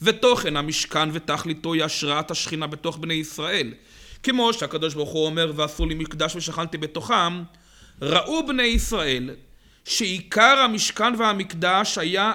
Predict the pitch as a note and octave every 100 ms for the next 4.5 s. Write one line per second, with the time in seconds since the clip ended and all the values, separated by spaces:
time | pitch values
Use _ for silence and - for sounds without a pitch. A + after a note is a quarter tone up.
0 | - G3+ G#3+ G#3+ F#3+ A#2 A#2+ - _ _
1 | D3 F#3+ G3 F#3+ F3+ F3 A3+ A3+ G3+ G#3+
2 | A3 A3 G#3 G#3+ A3 A3 B3 B3 A3+ B2+
3 | - _ - _ D#3+ F3 F3 F#3 A3+ A#3+
4 | G#3+ G3+ G3 A3+